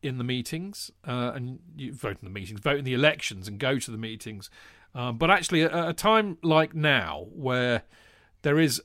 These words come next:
arguably, I mean, there is a real disconnect between us and the club, 'cause we can't go for a start. But there's some awful nefarious things going on in terms of T V deals,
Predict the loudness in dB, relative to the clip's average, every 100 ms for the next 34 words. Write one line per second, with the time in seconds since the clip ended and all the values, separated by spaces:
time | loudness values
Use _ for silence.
0 | _ 4 4 4 0 2 2 0 0 4
1 | 6 6 6 8 8 6 2 -2 -6 -6
2 | -8 -6 -4 -4 -8 -6 -2 -2 -4 -6
3 | -2 -2 -2 -8 -2 2 4 4 4 4
4 | 4 0 -6 -8 -6 2 2 2 -2 -10
5 | -18 -20 -20 -2 4 4 4 0 2 2
6 | 2 0 0 0 2 4 6 6 4 0
7 | -2 -4 -2 0 2 0 0 -2 -4 -4
8 | -4 -6 -8 -4 -4 -2 -4 -2 0 0
9 | -2 -6 -8